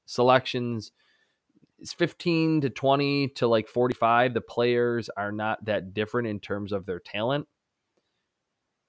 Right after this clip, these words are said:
So you would be able to recoup a little bit of your draft capital. And then as you go into twenty twenty-two, you have your full draft. You, Bill O'Brien didn't mortgage the future that far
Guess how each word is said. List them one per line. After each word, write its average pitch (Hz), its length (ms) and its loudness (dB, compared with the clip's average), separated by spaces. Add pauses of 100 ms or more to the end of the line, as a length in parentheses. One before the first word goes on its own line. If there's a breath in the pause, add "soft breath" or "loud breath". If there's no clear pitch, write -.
(240)
So - 140 2
you 143 140 6
would 131 120 4
be 156 100 4
able 185 120 6
to 156 100 6
recoup 135 480 0
a 123 40 2
little 123 240 2
bit 147 100 4
of 139 100 4
your 139 80 0
draft 113 280 2
capital. 95 560 -4 (260)
And 131 140 -2
then 165 280 4
as 131 280 -2
you 131 80 0
go 135 260 2
into 127 580 -2
twenty 127 440 -4
twenty-two, 117 1120 -2 (140)
you 123 120 0
have 139 140 4
your 120 100 2
full 151 260 6
draft. 107 480 0 (580)
You, 107 160 -8 (400)
Bill 123 140 4
O'Brien 120 280 6
didn't 117 160 4
mortgage 110 300 4
the 110 60 -6
future 101 500 -4 (120)
that 120 240 2
far 90 440 0